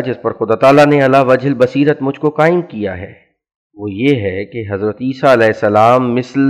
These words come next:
دیگر انسانوں کے انسانی عمر پا کر فوت ہو گئے ہیں، اور آسمان پر مع جسم انصری چڑھ جانا اور پھر کسی وقت مع جسم انصری زمین پر نازل ہونا، یہ سب ان پر تہمتیں ہیں۔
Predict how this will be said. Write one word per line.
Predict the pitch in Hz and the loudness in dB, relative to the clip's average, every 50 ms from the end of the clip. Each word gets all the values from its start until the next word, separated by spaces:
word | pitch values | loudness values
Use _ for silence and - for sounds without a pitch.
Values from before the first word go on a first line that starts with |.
| 135 123 110 | 0 -2 -2
دیگر | 117 123 127 127 135 131 | -4 -2 0 2 2 2
انسانوں | 123 113 110 104 - - 101 101 101 113 117 | 0 -2 -4 -4 -4 -2 -2 0 0 -2 -2
کے | 117 - 127 123 - _ _ _ _ _ _ _ _ _ _ _ - | -4 -6 -10 -12 -12 _ _ _ _ _ _ _ _ _ _ _ -12
انسانی | 117 113 110 - - 120 120 131 143 156 160 160 | -10 -10 -8 -2 0 2 2 4 4 2 2 0
عمر | 151 135 123 117 113 | 0 -2 -2 -2 -2
پا | 104 - 98 95 95 | -2 -2 -4 -6 -4
کر | 92 - 113 107 - - | -6 -6 -8 -8 -6 -4
فوت | - 120 123 123 - | 0 0 0 0 -2
ہو | - 107 92 85 | -6 -12 -12 -12
گئے | 90 90 90 | -12 -14 -16
ہیں، | 87 95 - _ _ _ _ _ _ _ _ _ _ _ - | -18 -20 -20 _ _ _ _ _ _ _ _ _ _ _ -14
اور | 101 107 - 110 | -12 -8 -6 -6
آسمان | 110 - - 127 131 147 160 160 | -6 -4 -2 0 2 2 2 2
پر | - - 107 101 110 | 0 -2 -2 -2 -2
مع | 117 110 107 117 127 135 | -2 -2 2 2 2 2
جسم | 117 110 113 110 - 123 113 110 110 - | 0 -2 -6 -8 -6 -6 -6 -6 -6 -6
انصری | 107 104 98 92 - 117 104 117 120 | -8 -10 -12 -10 -10 -12 -12 -12 -8
چڑھ | - - 127 127 117 101 | -6 -4 -4 -4 -4 -4
جانا | 101 95 92 92 95 98 - - _ _ _ _ _ _ _ _ _ _ _ _ _ _ - | -6 -6 -4 -4 -6 -8 -8 -12 _ _ _ _ _ _ _ _ _ _ _ _ _ _ -2
اور | 117 | -2
پھر | 117 - - 180 175 | -2 0 0 0 0
کسی | 170 165 160 - 156 143 | 0 0 -2 0 -2 0
وقت | 123 127 143 147 - | 0 0 0 0 -2
مع | 131 120 120 120 131 147 151 | -2 -2 0 2 2 2 2
جسم | - 127 123 - 139 | 2 -2 -6 -6 -2
انصری | 131 127 117 117 113 - 127 123 135 143 | 0 0 0 0 -2 -2 -2 -2 -2 -2
زمین | 131 123 113 110 120 139 147 | -2 -2 -2 -2 -2 -2 -2
پر | 143 - 110 | -2 -2 -4
نازل | 101 95 92 95 92 95 107 110 | -4 -4 -4 -4 -4 -4 -6 -4
ہونا، | 113 123 120 120 123 131 143 - - - _ _ _ _ _ _ - | -2 -2 -2 0 -2 -4 -4 -8 -14 -20 _ _ _ _ _ _ -4
یہ | 117 139 139 | 0 0 0
سب | 135 - - 160 165 156 - | 0 2 2 2 2 2 -2
ان | 131 123 123 | -8 -8 -8
پر | 120 - 131 139 135 - - | -4 -4 -4 -4 -4 -6 -6
تہمتیں | 123 123 131 127 131 131 131 131 123 | -4 -2 -2 -2 -2 -2 -4 -6 -6
ہیں۔ | 104 87 87 | -6 -8 -10